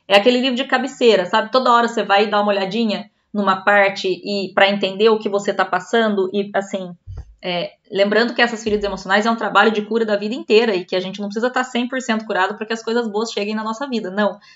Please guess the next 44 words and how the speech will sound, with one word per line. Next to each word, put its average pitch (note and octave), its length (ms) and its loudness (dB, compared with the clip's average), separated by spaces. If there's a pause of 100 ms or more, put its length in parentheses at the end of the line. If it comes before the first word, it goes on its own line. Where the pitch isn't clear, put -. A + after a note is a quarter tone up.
(100)
a G3 80 0
gente G3 280 -2
vai, F#3+ 420 2 (220)
é, F#3+ 260 2 (640)
vencendo A3 760 2
essas A3 260 -2
feridas, G#3+ 380 -2
crenças A3+ 440 0
limitantes, G3+ 500 -6
e C4+ 40 -2
a C4+ 60 2
gente A#3+ 240 -2
vai G#3 300 4
abrindo A3+ 440 0
novas A#3 300 -2
oportunidades C4 560 -2
na C4+ 80 -2
nossa C4+ 220 -2
vida. B3+ 240 -4
Então, G#3 360 -4 (340)
é, G3 360 2 (320)
devagar G3+ 520 2
com B3+ 60 0
a A#3+ 100 2
dor A3 280 2
que C4 60 -6
o B3+ 40 -4
santo B3 300 0
é B3 40 4
de B3+ 120 0
barro, F#3+ 360 4
né? F#3+ 140 -6
As G3 100 -8
pessoas G3+ 300 -2
me G#3 80 -2
perguntam G#3 400 -2
muito A#3 180 -4
sobre, A#3 340 2 (140)
é, G3+ 220 -2
metas, A3+ 560 0
tempo, G#3+ 400 4
em G#3 100 -2
quanto D#4 300 -2
tempo, B3 540 0